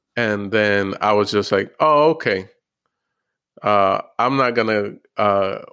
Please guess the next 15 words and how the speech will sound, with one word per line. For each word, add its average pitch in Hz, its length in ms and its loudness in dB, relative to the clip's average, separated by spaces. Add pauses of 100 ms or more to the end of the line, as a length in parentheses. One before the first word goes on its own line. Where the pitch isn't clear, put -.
(180)
be 117 180 -2
able 107 240 0
to 101 80 -2
make 104 240 -2
some 101 240 -4
cash 98 840 -4 (960)
in 107 220 -2
a 95 80 2
while, 95 520 0
so - 220 -2
let 104 220 0
me 104 160 0
pause 92 560 0
on 95 280 -4
everything." 90 640 -4